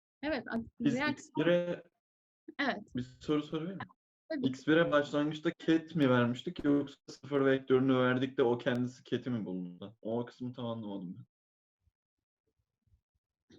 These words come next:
Speaker 1: Şu, şurayı mı diyoruz?
Speaker 2: Aha,
Speaker 1: Şurayı,
Speaker 2: evet.
Speaker 1: şurayı diyoruz.
Speaker 2: Orada X bir'e sıfır vektörünü vermişiz ya.
Speaker 1: Hı hı. Ee, bu
Speaker 2: Ya
Speaker 1: aslında
Speaker 2: orada biz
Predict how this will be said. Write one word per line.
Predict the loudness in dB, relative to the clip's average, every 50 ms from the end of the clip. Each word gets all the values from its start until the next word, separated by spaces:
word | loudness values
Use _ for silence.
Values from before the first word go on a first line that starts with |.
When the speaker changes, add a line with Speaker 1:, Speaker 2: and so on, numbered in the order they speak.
| _ _ -20 -20 -18 -16
Speaker 1:
Şu, | -16 -12 -10 -10 -10 -10
şurayı | -10 -12 -12 -10 -4 0
mı | 2 2 2 2
diyoruz? | -2 -6 -8 -10 -12 -16 -20 -20 -20 -20 _ _ _ _ _ _ _ _ _ _ _ _ _ _ _ _ _ _ _ _ _ _ _ _ _ _ _ _ _ _ _ _ _ _ _ _ _ _ _ _ _ -8
Speaker 2:
Aha, | -4
Speaker 1:
Şurayı, | -4 -4 -4 -6 _ -2
Speaker 2:
evet. | -2 0 -2 -2 -6 _ _ _ _ -6
Speaker 1:
şurayı | -4 -4 -4 -4 -6
diyoruz. | -10 -10 -6 -2
Speaker 2:
Orada | -2 0 2 2 2 2
X | 2 0 -4 -10 -10 _ 2
bir'e | 4 4 4 2 0 -6 -8
sıfır | -10 -6 -2 0 2
vektörünü | 2 2 2 0 -2 -4 -2 -2 0
vermişiz | 0 -2 -2 -4 -6 -6 -6 -6 -4 -4
ya. | -6 -8 -10 -12 _ _ _ _ _ _ _ _ _ _ _ _ _ _ _ _ _ _ _ _ -2
Speaker 1:
Hı | 0 2
hı. | 4 6 6 4 4 2 -2 -6 -14 _ _ _ _ _ _ _ _ _ _ _ _ _ _ _ _ _ _ _ _ _ _ -4
Ee, | -2 -2 0 0 -2 -2 -2 -4 -4 -4
bu | -6
Speaker 2:
Ya | -6 -2
Speaker 1:
aslında | 0 2 4 6
Speaker 2:
orada | 6 6 6 6 6 6 6 6
biz | 4 0 0 -4